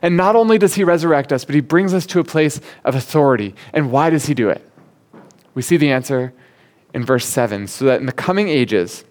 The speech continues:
he might show the imme-, immeasurable riches of his grace and kindness towards us in Christ Jesus." In chapter one, Paul stacked together a bunch of big, extravagant language to help us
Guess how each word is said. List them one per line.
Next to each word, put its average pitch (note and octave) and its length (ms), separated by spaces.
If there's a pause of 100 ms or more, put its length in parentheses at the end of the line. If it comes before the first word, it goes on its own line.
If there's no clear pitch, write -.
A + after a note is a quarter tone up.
(680)
he E3 220
might C#3+ 220
show A#2 240
the A2+ 140
imme-, A#2+ 500
immeasurable D#3+ 680
riches C3 400
of A2+ 80
his A#2+ 160
grace G#2 480 (600)
and B2+ 160
kindness D3+ 540
towards A2 360
us G#2 320 (320)
in B2 120
Christ G#2+ 320
Jesus." - 540 (680)
In C#3+ 120
chapter F#3 320
one, D3+ 280
Paul D#3+ 240
stacked D3 420
together B2+ 320
a G#2 60
bunch C3+ 200
of G2+ 220
big, C#3+ 420 (220)
extravagant C3+ 840
language A#2 400
to - 80
help B2+ 200
us A#2 100